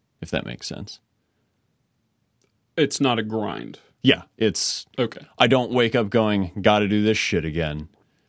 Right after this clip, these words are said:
Speaker 1: or
Speaker 2: Yeah.
Speaker 1: "Gotta do this shit later." It's, "Oh, I get to go do that thing I kinda like for a bit." People might be jerks, but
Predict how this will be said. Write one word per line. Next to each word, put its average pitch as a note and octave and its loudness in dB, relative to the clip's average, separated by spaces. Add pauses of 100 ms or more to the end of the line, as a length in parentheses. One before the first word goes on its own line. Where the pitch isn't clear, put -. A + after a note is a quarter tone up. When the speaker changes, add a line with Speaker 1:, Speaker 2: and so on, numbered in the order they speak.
(160)
Speaker 1:
or F2+ 0
Speaker 2:
Yeah. F2+ -12
Speaker 1:
"Gotta F#2+ 2
do F#2 -2
this F2+ 2
shit - -4
later." D#2+ -2
It's, - -4 (460)
"Oh, E3+ 4
I C#3+ 4
get A#2 0
to A#2 -6
go B2 2
do A#2+ 2
that A2+ 2
thing A#2+ -2
I F2 0
kinda F2+ 0
like E2+ 0
for F#2+ -2
a E2+ 0
bit." F2+ 0 (320)
People F#3+ 2
might F#2 0
be F#2 0
jerks, F#2+ -2
but G#2 -2